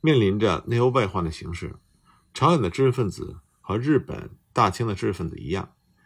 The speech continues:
也开始在寻找新的适应近代朝鲜社会的发展趋势的思想，其中最主要的就是实学思想的发展，这为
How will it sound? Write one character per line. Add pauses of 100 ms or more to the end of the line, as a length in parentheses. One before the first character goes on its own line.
(200)
也
开
始
在
寻
找
新
的 (160)
适
应
近
代
朝
鲜
社
会
的
发
展
趋
势
的
思
想， (760)
其
中
最
主
要
的
就
是
实
学
思
想
的
发
展， (680)
这
为